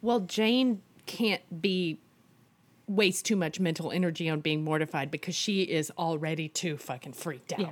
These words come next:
Speaker 1: She's
Speaker 2: like,
Speaker 1: just
Speaker 2: freaked
Speaker 1: like,
Speaker 2: out, but also glowing.
Speaker 1: Oh, yeah.
Speaker 2: So they can't stop staring at each other, whereas Darcy and Lizzie are, like, deliberately not looking at each other unless one of them turns around and then they're like, "Whew." And then, "Oh, no, no, I gotta look away."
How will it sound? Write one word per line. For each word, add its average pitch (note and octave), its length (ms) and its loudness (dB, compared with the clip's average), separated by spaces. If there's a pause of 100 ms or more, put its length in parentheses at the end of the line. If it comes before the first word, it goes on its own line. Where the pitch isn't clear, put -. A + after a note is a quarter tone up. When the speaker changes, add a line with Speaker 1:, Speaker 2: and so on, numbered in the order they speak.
Speaker 1:
She's - 160 0
Speaker 2:
like, G#3 140 8
Speaker 1:
just F3+ 160 -2
Speaker 2:
freaked C4+ 260 6
Speaker 1:
like, C4+ 100 8
Speaker 2:
out, A#3+ 60 4
but G#3 100 4
also G3+ 340 4
glowing. F#3 760 2 (420)
Speaker 1:
Oh, D#3+ 120 -6
yeah. D3 120 -10 (220)
Speaker 2:
So A3+ 260 4
they A3+ 300 4
can't B3+ 300 0
stop G3 260 0
staring F#3+ 380 0
at C4 100 2
each D4 180 0
other, D#4 280 4
whereas F#3 540 2
Darcy G3 520 2
and G3 140 6
Lizzie F#3 280 6
are, F3+ 140 4
like, F3 240 0 (180)
deliberately G#3+ 920 6
not F#3+ 560 6
looking G3 400 2
at G#3+ 100 2
each A#3+ 200 0
other C#4 320 2 (300)
unless A#3 420 6
one A#3+ 120 4
of A3 80 0
them A3 120 2
turns G#3+ 240 2
around F#3+ 220 2
and F#3+ 80 2
then F#3 80 2
they're F#3 120 2
like, F3 200 -2
"Whew." - 200 -10 (1040)
And G#3 140 10
then, G#3+ 120 10
"Oh, F4+ 120 10
no, C5 120 12
no, A4 100 2
I F4+ 80 4
gotta - 200 4
look - 140 2
away." C4 240 2